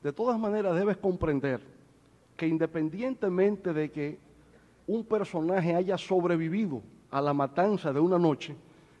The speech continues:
eso no les resta méritos a esa novela como obra maestra universal".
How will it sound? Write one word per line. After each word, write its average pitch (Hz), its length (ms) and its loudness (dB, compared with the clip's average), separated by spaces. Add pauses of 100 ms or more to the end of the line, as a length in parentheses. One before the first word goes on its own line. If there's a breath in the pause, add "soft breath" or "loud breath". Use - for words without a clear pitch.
(100)
eso 160 300 0
no 180 120 4
les 190 160 4
resta 185 340 -2
méritos 180 580 2
a 165 100 2
esa 175 200 0
novela 160 460 4 (100)
como 143 280 0
obra 156 200 6
maestra 147 400 2
universal". 127 520 0